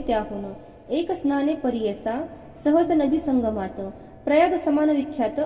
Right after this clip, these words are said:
अमरेश्वर ब्रह्म सत्य. तया स्थानी वसतसे, या कारणे तया स्थानी कोटी तीर्थे असते निर्गुणी.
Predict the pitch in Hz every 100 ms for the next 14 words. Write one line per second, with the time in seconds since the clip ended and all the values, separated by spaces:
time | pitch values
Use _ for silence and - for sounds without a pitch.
0 | - 254 240 285 294 330 269 262 233 226
1 | 220 254 440 - - - - 254 - 202
2 | 185 - - - 240 277 359 - 254 285
3 | 311 262 - 208 - 190 185 - - -
4 | 254 311 339 311 302 320 320 269 285 -
5 | 208 196 240 311 - - 240 - 320 -
6 | 254 - 311 240 - 285 269 220 202 196
7 | 190